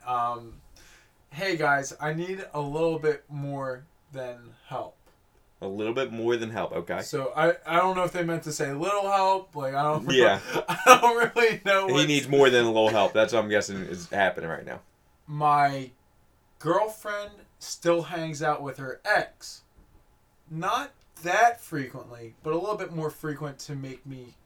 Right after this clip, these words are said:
Speaker 1: uncomfortable."
Speaker 2: So, it's a little jealousy going on.
Speaker 1: I think. Uh, and then it says, like, they occasionally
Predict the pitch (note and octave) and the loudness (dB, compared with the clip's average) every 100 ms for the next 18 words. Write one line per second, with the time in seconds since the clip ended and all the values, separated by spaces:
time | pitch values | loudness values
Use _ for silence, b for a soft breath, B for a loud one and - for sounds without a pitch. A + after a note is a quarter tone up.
0 | _ - - _ _ _ _ - E3+ E3+ | _ -20 -20 _ _ _ _ -2 -2 -2
1 | D#3+ C#3+ - A2+ - - _ - - A#2 | -4 -8 -10 -20 -20 -20 _ -20 -4 0
2 | F#2+ - - F#2 G2 G2+ F#2 F#2 D#2+ - | 0 -4 -10 -8 -4 -4 -2 -4 -4 -8
3 | - - - - - _ _ _ - D3+ | -14 -16 -16 -18 -20 _ _ _ -6 -6
4 | D3+ E3 B2 _ _ _ - D#3+ D#3 - | -4 -8 -8 _ _ _ -6 -4 -4 -4
5 | E3 E3 E3+ E3 - F3 D#3 C#3+ B2+ - | -4 -2 -2 -4 -4 0 0 0 -6 -12
6 | - _ _ _ _ _ _ _ D3 D#3 | -16 _ _ _ _ _ _ _ -4 -4
7 | D3+ E3 E3 D#3+ D#3 D3+ F#3+ F#3+ F#3+ F#3+ | -2 -2 0 0 -2 -4 -6 -6 -6 -10
8 | F#3+ F#3 F3 | -8 -10 -14